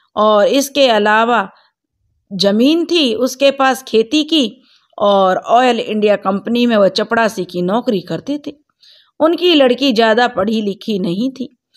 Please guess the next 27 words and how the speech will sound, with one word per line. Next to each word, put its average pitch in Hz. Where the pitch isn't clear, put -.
वैसे 226
भी 190
गांवों 196
में 196
लड़कियों 196
को 190
शिक्षा 196
पर 190
ज़्यादा 240
जोर 240
नहीं 190
दिया 180
जाता। 185
लड़कियों 311
को 311
सिर्फ 277
घर 226
के 233
काम 226
काज, 214
सिलाई 247
बुनाई 202
और 226
घर 233
संभालना 226
आना 190
चाहिए, 190